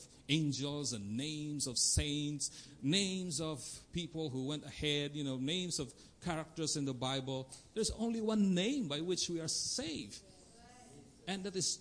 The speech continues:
Jesus Christ. That is Jesus Christ. And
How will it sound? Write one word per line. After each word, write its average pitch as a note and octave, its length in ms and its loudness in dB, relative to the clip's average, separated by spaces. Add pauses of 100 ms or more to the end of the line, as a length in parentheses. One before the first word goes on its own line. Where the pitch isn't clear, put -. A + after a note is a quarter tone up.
Jesus C4 480 6
Christ. - 580 -2 (180)
That G#3 140 2
is C#3+ 240 4
Jesus D#3 320 4
Christ. A2+ 480 -2 (300)
And D3 240 4